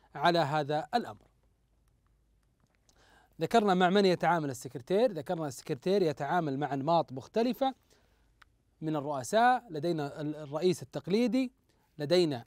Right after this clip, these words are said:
آه، الرئيس الداعم، لدينا الرئيس الفوضوي، وأخيرا ذكرنا، آه، آه، المحب للسيطرة. كل ها-، شخصية من هذه الشخصيات لا بد أن نعرف كيف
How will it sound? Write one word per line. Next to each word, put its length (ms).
آه، 280
الرئيس 380
الداعم، 560
لدينا 520
الرئيس 380
الفوضوي، 640
وأخيرا 720
ذكرنا، 640
آه، 280
آه، 40
المحب 440
للسيطرة. 480
كل 300
ها-، 340
شخصية 520
من 160
هذه 260
الشخصيات 720
لا 140
بد 280
أن 180
نعرف 360
كيف 320